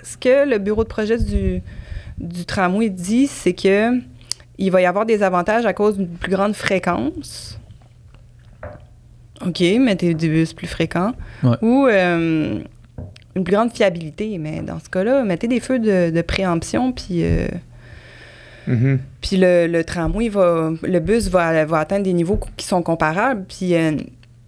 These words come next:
Speaker 1: tu sais, s'il y a un arrêt de service, euh, si, euh, il y a, il y a une porte qui ferme pas, là, c'est toutes les autres qui vont, qui vont stopper, là.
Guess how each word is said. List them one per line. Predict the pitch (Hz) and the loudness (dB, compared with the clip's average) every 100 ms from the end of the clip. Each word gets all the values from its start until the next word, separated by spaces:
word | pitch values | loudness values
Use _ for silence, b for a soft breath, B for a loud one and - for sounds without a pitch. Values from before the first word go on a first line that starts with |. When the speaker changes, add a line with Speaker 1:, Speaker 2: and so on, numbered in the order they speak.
| - - - - | -20 -20 -20 -20
Speaker 1:
tu | - 226 | -6 -4
sais, | |
s'il | - 220 | -2 2
y | |
a | 196 | 4
un | |
arrêt | 185 185 233 | 2 0 0
de | |
service, | - 185 185 302 - - | 2 0 0 -4 -2 0
euh, | 170 165 160 151 165 | 2 2 0 0 -2
si, | - - 277 | -4 -2 2
euh, | 302 196 | 2 2
il | 170 | 2
y | |
a, | 165 147 | 2 0
il | - | -2
y | 160 | 0
a | |
une | 165 | 0
porte | 165 311 - | 2 0 -2
qui | - | -8
ferme | 180 160 | -6 -2
pas, | 285 | -2
là, | 311 247 | -2 -2
c'est | 180 | -6
toutes | 175 277 | -6 -6
les | 247 196 | -2 0
autres | 262 359 | 0 -2
qui | - | -6
vont, | 208 208 196 | -2 2 2
qui | 196 190 | 0 0
vont | 196 | 0
stopper, | 185 190 185 339 294 | 2 0 0 0 0
là. | 247 | -2